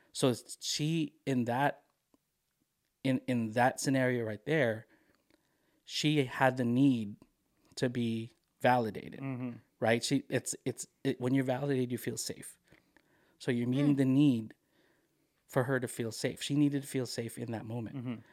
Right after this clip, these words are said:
Speaker 1: by her saying, "Hey, you don't have to cry because we can talk about it."
Speaker 2: Mm-hmm.
Speaker 1: Now she feels safe. So the need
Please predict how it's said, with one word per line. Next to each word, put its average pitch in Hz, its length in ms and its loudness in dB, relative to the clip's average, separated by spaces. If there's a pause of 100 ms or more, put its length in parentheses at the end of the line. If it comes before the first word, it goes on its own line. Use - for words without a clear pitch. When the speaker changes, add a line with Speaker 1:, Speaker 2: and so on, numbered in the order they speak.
(160)
Speaker 1:
by 110 180 0
her 131 160 2
saying, 127 260 -4
"Hey, 143 80 -2
you 127 160 -2
don't 147 140 2
have 156 140 -4
to 156 60 -6
cry 139 500 -2 (1040)
because 131 280 -2
we 131 80 -4
can 123 160 -4
talk 131 240 -4
about 117 240 -10
it." - 100 -18 (180)
Speaker 2:
Mm-hmm. 123 240 -8 (540)
Speaker 1:
Now 147 140 4
she 147 120 -4
feels 143 300 -2
safe. - 360 -8 (580)
So - 180 0
the 127 140 0
need 131 640 2